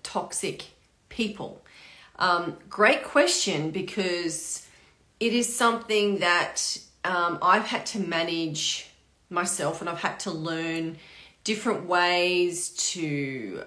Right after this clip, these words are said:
um, firstly understand what a toxic person is. I didn't realize how much that was affecting me, um, emotionally. And a part of my coaching really helps you to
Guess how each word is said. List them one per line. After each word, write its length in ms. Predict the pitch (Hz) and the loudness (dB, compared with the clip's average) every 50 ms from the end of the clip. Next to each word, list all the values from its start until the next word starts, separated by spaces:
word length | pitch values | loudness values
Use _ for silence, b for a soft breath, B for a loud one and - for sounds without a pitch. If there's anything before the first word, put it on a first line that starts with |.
| - | -6
um, 360 | - 120 110 98 90 87 92 143 | -4 -4 -2 -2 -4 -6 -8 -4
firstly 460 | - 226 233 240 240 - 262 202 - | 2 4 4 4 4 0 -2 -2 0
understand 1080 | 202 202 196 175 - - - - - - 185 175 180 180 180 180 175 180 180 180 175 156 151 | 2 2 2 2 2 2 2 2 2 2 2 2 2 2 2 2 2 2 0 0 -2 -4 -4
what 100 | 151 139 | -8 -8
a 60 | - - | -8 -10
toxic 440 | - - - - - - 139 - | -14 -14 -14 -14 -12 -12 -12 -14
person 380 | - - 143 135 - - 139 139 | -12 -10 -8 -8 -8 -8 -6 0
is. 640 | 170 196 208 208 202 202 202 202 202 196 196 - B B B B B B B B B | 4 6 8 8 8 8 8 6 6 4 2 -2 B B B B B B B B B
I 120 | - 185 | -2 0
didn't 260 | - 196 185 170 165 | 0 0 0 0 0
realize 420 | 160 180 180 175 175 170 170 175 - | 0 0 2 4 4 4 4 2 -2
how 240 | - - 202 185 165 | -4 -2 0 0 0
much 320 | 160 156 147 143 - - | 2 2 0 0 0 -4
that 180 | - 170 143 151 | -2 -2 -2 -2
was 140 | 175 139 | -4 -6
affecting 680 | 156 156 - - - 214 214 214 - 226 214 208 202 202 | -8 -10 -8 -2 0 0 0 0 -2 0 0 2 2 2
me, 600 | 202 202 202 202 202 208 202 202 202 202 202 - - - - | 4 4 4 4 4 4 4 2 2 0 -2 -8 -14 -12 -6
um, 240 | - 165 156 156 - | -2 -2 -2 -2 -2
emotionally. 880 | 165 175 175 185 214 247 285 - - - 285 269 277 285 294 349 453 523 - - - - _ _ _ _ _ _ _ _ - - - - - - | -4 0 4 4 6 6 4 2 0 0 0 0 4 4 6 6 4 2 0 -6 -16 -20 _ _ _ _ _ _ _ _ -10 -10 -10 -10 -6 0
And 680 | 196 196 190 190 190 190 185 185 185 185 185 190 190 - B B B B B B B B B B B B B B - - | 2 4 4 4 2 0 0 -2 -2 -2 -2 -2 -4 -4 B B B B B B B B B B B B B B -2 0
a 60 | 214 | 0
part 420 | 208 - - - 233 233 240 247 | 0 0 -2 4 6 8 8 8
of 80 | 269 240 | 6 4
my 160 | 262 226 202 | 6 4 4
coaching 800 | 196 - - - - 262 262 262 - - - 208 180 175 170 160 | 4 2 -4 -2 0 0 0 0 -2 0 0 0 0 0 -2 -2
really 360 | 156 190 202 196 214 220 220 | 2 2 4 4 4 2 0
helps 520 | 202 - - 220 196 - - - - - 185 | -4 -4 -2 -2 -2 -2 -2 -4 -6 -6 -6
you 240 | 180 180 175 175 | -6 -6 -6 -4
to 600 | - - - - 196 180 175 165 165 165 156 143 | -2 -2 -2 0 -2 -2 -2 -2 -2 -4 -4 -6